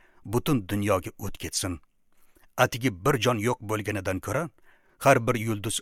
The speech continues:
so'ngani va osmon qulagani ma'qul. Charles Haddon Spurgeon.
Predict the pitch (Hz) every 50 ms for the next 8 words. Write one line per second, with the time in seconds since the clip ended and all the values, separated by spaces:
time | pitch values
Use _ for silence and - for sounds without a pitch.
0 | - _ - - 120 107 98 87 95 95 113 147 196 202 - - - - _ -
1 | 90 101 113 - - _ _ _ 123 110 - - - 95 90 87 87 - _ _
2 | _ - 107 98 87 87 98 92 92 85 85 82 - - - 92 85 - _ -
3 | - - _ _ - - _ - - - _ _ _ _ _ _ - _ _ -
4 | _ _ _ _ _ _ - - - 139 143 160 139 139 147 - - - 120 113
5 | 98 95 104 101 104 101 - - - _ _ _ - - - - - 110 92 85
6 | 95 92 90 76